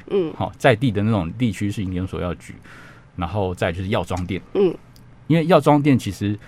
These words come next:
Speaker 2: 是我，我，我认为药妆店跟药局是截然不同的东西。
Speaker 1: 是。
Speaker 2: 他们卖的东西可能是一样，但是消费者的习惯是不一样的。
Speaker 1: 嗯。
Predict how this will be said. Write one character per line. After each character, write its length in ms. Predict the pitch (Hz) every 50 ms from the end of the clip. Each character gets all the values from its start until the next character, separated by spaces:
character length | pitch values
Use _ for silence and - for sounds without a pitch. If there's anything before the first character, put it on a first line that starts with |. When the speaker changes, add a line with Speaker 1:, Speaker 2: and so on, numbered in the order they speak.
| - - - - -
Speaker 2:
是 180 | - - 156
我， 220 | 143 120 110 82 - - - - - -
我， 120 | - 117 127
我 140 | - 131 127
认 120 | 147 185 165
为 120 | 135 117
药 200 | 131 156 135 110
妆 260 | - - 127 117 113 113
店 180 | 135 117 104
跟 240 | 98 113 107 104 110
药 140 | 127 139 104
局 180 | - - 80 78
是 240 | - - 117 98 - - - - - -
截 120 | - 110
然 120 | 107 110 104
不 140 | 101 117
同 140 | 107 - 85
的 60 | 78 76
东 180 | 87 85 87
西。 220 | 82 - - - - -
Speaker 1:
是。 260 | - - - 160 - - - -
Speaker 2:
他 100 | - -
们 100 | 226 190
卖 120 | 165 208 180
的 40 | 147
东 160 | 147 135 135
西 140 | 127 139 131
可 120 | - -
能 100 | 90 90
是 100 | - 117
一 100 | 92 92
样， 200 | 101 104 101 - - - - - -
但 140 | 139 165 147
是 200 | 131 135 127 117 107 - - - - - - -
消 240 | - - 160 160
费 180 | 170 - 170 120
者 160 | - - 85
的 140 | 78 87 85
习 240 | 78 - - - 87
惯 160 | - 131 104
是 100 | - 113
不 200 | 110 - 120 90
一 60 | 85
样 200 | 92 98 87 80
的。 100 | - - -
Speaker 1:
嗯。 320 | - 220 202 170 147 -